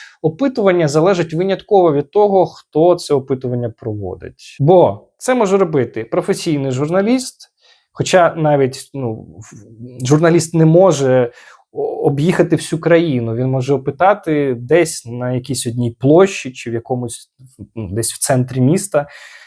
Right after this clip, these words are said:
Все одно навіть тоді це не буде репрезентативна вибірка. Або це може робити журналіст-пропагандист, який, звісно, все підмонтує так, як треба. Ну, або це може бути робити от конкретно така, м,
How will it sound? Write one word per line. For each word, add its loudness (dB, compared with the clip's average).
Все -2
одно 2
навіть 0
тоді 2
це -2
не 0
буде -2
репрезентативна -4
вибірка. -6
Або 4
це -4
може 0
робити -2
журналіст-пропагандист, -6
який, -6
звісно, -2
все 0
підмонтує 0
так, -4
як -4
треба. -2
Ну, -2
або 4
це -4
може -2
бути -6
робити -2
от -2
конкретно -4
така, 0
м, -16